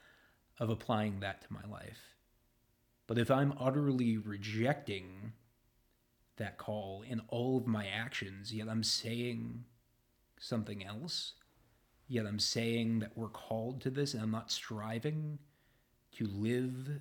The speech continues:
that life, well then, as Saint Paul will say in regards to if we do not have love in us,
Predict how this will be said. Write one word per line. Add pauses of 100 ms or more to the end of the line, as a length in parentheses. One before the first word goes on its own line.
(120)
that
life, (1400)
well
then,
as (320)
Saint
Paul
will
say
in
regards
to
if
we
do
not
have
love
in
us,